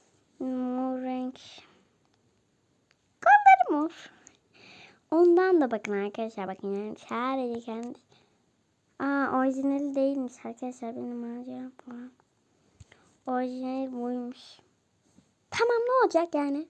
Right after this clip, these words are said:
Alırız onu da bir gün. Allah izin verirse. Tamam. Ya neyse arkadaşlar, işte bu da benim bir tane vardı.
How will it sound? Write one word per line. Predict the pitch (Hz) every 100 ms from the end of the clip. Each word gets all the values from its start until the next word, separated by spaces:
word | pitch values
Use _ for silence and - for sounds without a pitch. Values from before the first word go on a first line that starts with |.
| _ _ _ _ _ _ _ _ - - - _ - - _ - _ _ _ _ _ _ _ _ _ - - - - - - _ _ -
Alırız | 294 370 311 -
onu | 254 247 240
da | 247
bir | 247
gün. | 247 - _ _ _ _ _ _ _ _
Allah | 277 262
izin | 262 277
verirse. | 269 269 - 320 _ - - - _ _ _ _
Tamam. | - 339 262 277 - _ 339
Ya | 311
neyse | 277 311 294
arkadaşlar, | 240 247 269 254 220
işte | 226 - 269 311
bu |
da | 349 339
benim | 269 285 302
bir | 311
tane | - 311 320 320
vardı. | 302 320 359 - 285 302